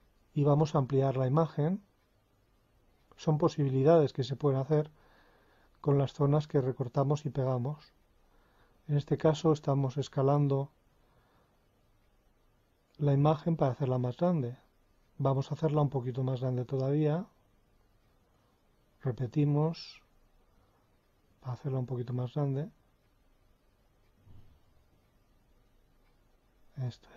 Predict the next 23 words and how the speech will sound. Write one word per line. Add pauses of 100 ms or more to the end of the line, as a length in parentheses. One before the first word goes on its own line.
es. (1120)
La
vamos
a
mover
a
una
zona
un
poquito (1120)
mejor. (2000)
Y
ahora, (3000)
antes
de
fijarla,
nos
vamos
a
ir
a
la
ventana